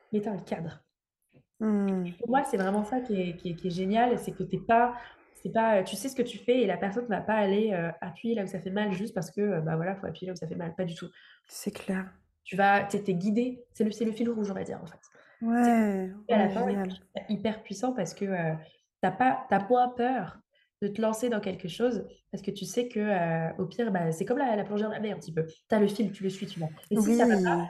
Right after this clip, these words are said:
Speaker 1: tu tires sur le fil et je, boum, on vient te chercher.
Speaker 2: C'est ça.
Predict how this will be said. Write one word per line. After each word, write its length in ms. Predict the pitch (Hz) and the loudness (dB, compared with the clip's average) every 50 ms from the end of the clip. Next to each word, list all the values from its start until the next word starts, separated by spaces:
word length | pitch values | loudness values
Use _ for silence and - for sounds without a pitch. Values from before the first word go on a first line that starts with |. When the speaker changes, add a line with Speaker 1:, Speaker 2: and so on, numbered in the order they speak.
| - _ _ - | -6 _ _ -6
Speaker 1:
tu 40 | 240 | -4
tires 140 | - 277 269 | -2 -2 -2
sur 140 | - - 226 | 0 2 2
le 100 | 202 196 | 2 2
fil 180 | 202 - 277 254 | 2 2 2 2
et 60 | 208 | 4
je, 80 | 180 180 | 4 4
boum, 240 | 226 240 190 160 - - _ - | 2 0 0 -2 -6 -10 _ 0
on 80 | 208 208 | 2 4
vient 100 | 208 202 | 4 4
te 60 | 196 | 2
chercher. 260 | 185 160 - 156 156 - | -2 -4 -4 -6 -8 -6
Speaker 2:
C'est 220 | - - 208 202 | -4 -2 -2 0
ça. 300 | 196 - - 208 196 185 | 0 0 0 0 -2 -4